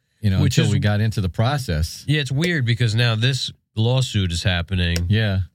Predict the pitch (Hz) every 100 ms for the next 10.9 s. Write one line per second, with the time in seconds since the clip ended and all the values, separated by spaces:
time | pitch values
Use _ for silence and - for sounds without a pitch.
0 | _ 92 90 87 85 - 107 117 160 139
1 | - 113 98 90 87 _ _ _ _ _
2 | - _ _ _ _ _ _ _ 110 98
3 | 90 85 101 - - 123 - _ _ _
4 | _ _ _ _ _ _ _ _ _ _
5 | _ _ _ 107 98 92 90 87 92 -
6 | _ _ _ _ _ _ 110 107 123 120
7 | 127 107 113 - - 110 104 104 104 92
8 | 92 85 98 110 107 104 98 92 92 98
9 | 104 110 104 110 131 160 131 - 135 120
10 | 113 104 92 - - 110 101 87